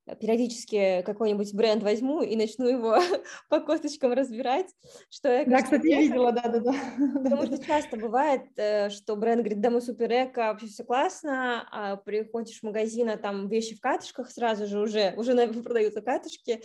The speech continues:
Speaker 2: Ой, я люблю, когда говорят "эко-кожа" тоже, вот этот
Speaker 1: Эко-кожа, это
Speaker 2: дерматин.
Speaker 1: не самый мой любимый
Speaker 2: Да.
Speaker 1: гринвошинг, да.
Speaker 2: Да, да, да,
Speaker 1: А,
Speaker 2: да.
Speaker 1: и, и когда ты начинаешь спрашивать: "Окей", а, говорит: "Да, у нас там переработанный, э, там что-то". Говоришь: "М, как удостовериться в том, что ваш, э, хлопок, он органический?"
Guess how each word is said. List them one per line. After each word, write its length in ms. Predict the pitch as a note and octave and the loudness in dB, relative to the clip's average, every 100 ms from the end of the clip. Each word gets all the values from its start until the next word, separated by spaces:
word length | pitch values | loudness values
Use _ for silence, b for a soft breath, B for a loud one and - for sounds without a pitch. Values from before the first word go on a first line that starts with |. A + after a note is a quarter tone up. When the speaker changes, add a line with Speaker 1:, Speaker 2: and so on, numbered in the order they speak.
| - | 0
Speaker 2:
Ой, 180 | C4+ B3 | 4 6
я 100 | B3+ | 8
люблю, 260 | C4+ B3+ D#4+ | 6 6 6
когда 260 | C4+ B3 | 4 6
говорят 380 | B3 B3 C4 C4 - | 6 6 6 4 4
"эко-кожа" 600 | C4 B3 B3 A#3+ A3 G#3 | 4 2 2 0 0 -2
тоже, 380 | G#3+ G#3 G3 G3 | -4 -4 -4 -4
вот 200 | G3+ A3+ | -2 2
этот 200 | A3 G#3 | 2 6
Speaker 1:
Эко-кожа, 300 | B3 A#3+ A3+ | 6 6 4
это 140 | A3+ | 2
Speaker 2:
дерматин. 300 | F4 G4+ E4+ | 4 4 4
Speaker 1:
не 60 | A#3+ | 0
самый 360 | A#3 A#3 A3 | -2 -2 -2
мой 180 | G#3 G#3+ | -2 -2
любимый 280 | G#3+ G#3 G3+ | 0 0 0
Speaker 2:
Да. 20 | |
Speaker 1:
гринвошинг, 540 | G#3 G#3+ G3 G3 - G3 | 0 -2 -4 -6 -6 -4
да. 220 | G#3+ G#3 G#3 | -2 -2 -4
Speaker 2:
Да, 160 | A3 | -4
да, 80 | G#3 - | -4 -4
да, 140 | G#3 | -2
Speaker 1:
А, 200 | G#3+ G#3 | 2 2
Speaker 2:
да. 120 | G#3+ A3 | 2 0
Speaker 1:
и, 420 | B3+ C4+ B3+ B3 | 2 4 2 0
и 200 | A#3+ C4 | -2 -4
когда 220 | B3+ C#4 | 2 2
ты 80 | C#4 | 2
начинаешь 260 | C4+ C4+ | 0 -2
спрашивать: 440 | C4+ C4 C4+ B3+ A#3+ | 0 0 0 -2 -4
"Окей", 480 | - C#4 B3 G#3 G3 | -4 0 4 4 2
а, 140 | A3 G#3+ | -2 -4
говорит: 200 | G#3+ G#3 | -2 0
"Да, 160 | D4 | 2
у 40 | D4 | 4
нас 160 | C4+ | 2
там 140 | C#4+ B3 | 0 -2
переработанный, 800 | A#3+ G#3+ G#3 C4+ A#3+ A#3+ A3 G3+ | -2 -2 -2 -2 -2 -4 -4 -6
э, 220 | - G3+ | -4 -4
там 120 | F#3+ F#3+ | -4 -6
что-то". 340 | - F3+ F3 | -6 -6 -6
Говоришь: 200 | F3 F3+ | -12 -10
"М, 260 | - F#3 F#3+ | -10 -8 -4
как 180 | C4 C4+ | -4 -2
удостовериться 600 | A#3+ C#4 B3+ E4+ A#3 G3+ | -2 0 2 2 0 -6
в 60 | |
том, 220 | - B3+ | -6 -6
что 340 | E4 - A3 G3+ | -6 -4 -2 -2
ваш, 420 | G3+ G#3+ G#3+ - | -2 -4 -6 -12
э, 280 | G#3+ G3+ G3 | -8 -4 -4
хлопок, 380 | G3+ A#3+ C#4 C#4+ | 0 2 4 0
он 100 | A3 | -2
органический?" 800 | G#3 F#3+ G#3+ G#3+ G3+ E3 _ G3+ | -4 -4 -2 -2 -6 -14 _ -20